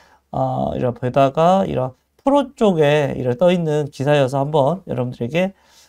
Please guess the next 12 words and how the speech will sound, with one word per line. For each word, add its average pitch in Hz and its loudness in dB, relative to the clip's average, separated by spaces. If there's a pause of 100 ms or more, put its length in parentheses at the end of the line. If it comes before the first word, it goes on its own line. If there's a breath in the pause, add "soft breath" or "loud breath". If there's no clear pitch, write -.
(140 soft breath)
어, 123 -4
여러분들에게, 123 -4
어, 123 -10
알려드리려고 123 -4
가져왔고요. 131 -6 (1900 loud breath)
어, 160 10 (140)
이거 190 6
보면서, 175 8
와, - -2 (240)
정말 185 2 (300)
대단하다. 165 4 (380 soft breath)
여기에 165 8